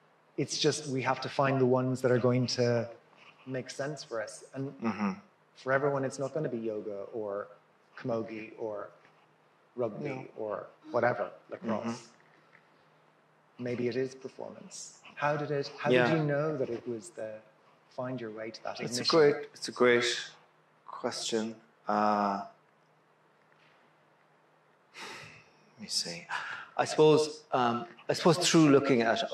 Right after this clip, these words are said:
Speaker 2: some, one or two other artists that I'd come across who I would consider, like, image makers and, um, and that also use their bodies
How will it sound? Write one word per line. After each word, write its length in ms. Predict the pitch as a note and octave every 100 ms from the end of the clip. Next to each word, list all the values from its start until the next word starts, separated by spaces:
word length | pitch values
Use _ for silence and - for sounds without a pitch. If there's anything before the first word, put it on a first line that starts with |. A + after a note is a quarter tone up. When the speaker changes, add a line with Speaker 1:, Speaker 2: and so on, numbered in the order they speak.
| - -
Speaker 2:
some, 400 | - C3 B2 - -
one 200 | B2+ C3+
or 80 | E3+
two 340 | - E3 C#3
other 240 | - A2+ G#2
artists 360 | G2+ - -
that 80 | - G2+
I'd 140 | -
come 160 | G#2 F2+
across 360 | - F2+ -
who 160 | - A#2
I 100 | A2+
would 160 | A2+
consider, 760 | - A#2 - C3 B2+ B2 - - - - - - G#2
like, 400 | G#2 G#2 - - - -
image 320 | C#3+ C#3+ B2+
makers 800 | A2 F#2+ G2+ G#2+ G2+ - - -
and, 500 | A#2 A2 G#2+ G#2 G2+ -
um, 500 | A2+ G#2+ G#2 G#2 G2+ - _ A#2
and 160 | A2
that 120 | A2
also 520 | - A#2+ A#2+ A#2+ A#2+ A2
use 340 | G#2+ G#2 -
their 180 | G#2+ G2+
bodies 760 | G#2+ G2+ F#2+ F#2 - - -